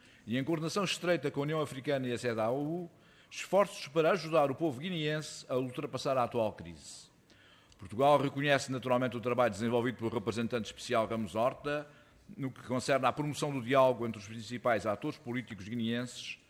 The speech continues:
com vista à restauração da ordem constitucional. A formação de um governo inclusivo foi, nesse sentido, já um progresso.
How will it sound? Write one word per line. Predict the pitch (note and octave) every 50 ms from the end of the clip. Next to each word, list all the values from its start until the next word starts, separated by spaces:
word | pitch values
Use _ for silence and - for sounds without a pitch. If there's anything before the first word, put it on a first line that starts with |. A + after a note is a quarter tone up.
| _ _ _ _ _ - -
com | A#2 A#2+ A2+
vista | B2+ D3+ - - - B2 A#2+
à | - C3 A#2+
restauração | A#2 - - C#3+ C3 B2 A#2 - C3+ B2 A2+
da | A#2
ordem | A#2+ B2 A#2 G2 G#2 A2 G#2+
constitucional. | - A2+ - - - - G#2+ F#2+ F2+ E2 D2 B1+ - - _ _ _ _ _ _ - - - - - _
A | - A2+ A#2
formação | - D#3 D#3+ D#3+ D3+ C#3+ - E3 D#3 C#3+
de | B2+ C#3+
um | D3 C#3
governo | C3 B2+ C3 D3 C#3 A#2+ B2+ C#3 D3
inclusivo | D3+ C#3+ B2+ C3 B2+ G#2+ G2+ C3+ E3+ E3+ C#3+ C#3 D3+ D3+
foi, | C#3 - B2 A#2+
nesse | C3+ D#3 D3 - -
sentido, | - C3+ B2+ A2+ C3 C#3+ C#3+ B2+ C3 C#3 C#3 B2+ -
já | D#2 F#2+ F2 A2+ A2+
um | A2+ A2 G2
progresso. | G2+ G2+ F#2 F2 E2 D2+ - - - -